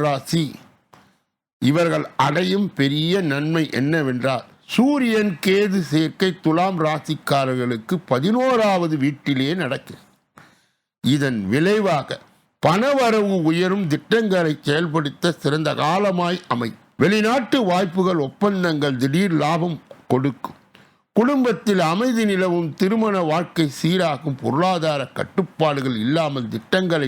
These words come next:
விரிவுபடுத்தலாம். அடுத்தது சிம்மம். சிம்ம ராசிக்காரர்களுக்கு இந்த இணைப்பு லக்னத்திலே,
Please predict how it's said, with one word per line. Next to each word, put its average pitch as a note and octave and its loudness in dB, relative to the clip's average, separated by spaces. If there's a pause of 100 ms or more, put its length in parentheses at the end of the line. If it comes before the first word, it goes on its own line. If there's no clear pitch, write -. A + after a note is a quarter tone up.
(100)
விரிவுபடுத்தலாம். A#2+ -2 (540)
அடுத்தது E3+ 2 (100)
சிம்மம். D3 -2 (280)
சிம்ம B3+ 4
ராசிக்காரர்களுக்கு G3 0 (880)
இந்த F#3 2 (180)
இணைப்பு F#3+ 0 (360)
லக்னத்திலே, E3 0